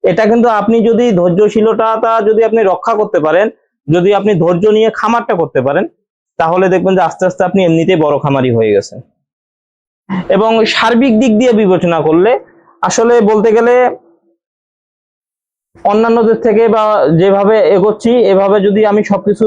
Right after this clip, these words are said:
বা আমি আমার খাবার থেকে শুরু করে আমার যে গরু লালন পালন সবটাই যেহেতু আমি নিজেই করি, নিজেই পরিশ্রম করি, সব দিক দিয়ে যদি আমি বিবেচ-, বিবেচনা করি তাহলে বলতে গেলে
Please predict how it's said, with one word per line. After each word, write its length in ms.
বা 180
আমি 220
আমার 320
খাবার 380
থেকে 240
শুরু 260
করে 220
আমার 220
যে 160
গরু 220
লালন 320
পালন 300
সবটাই 340
যেহেতু 280
আমি 180
নিজেই 240
করি, 220
নিজেই 320
পরিশ্রম 380
করি, 180
সব 220
দিক 180
দিয়ে 200
যদি 140
আমি 240
বিবেচ-, 440
বিবেচনা 420
করি 240
তাহলে 260
বলতে 220
গেলে 180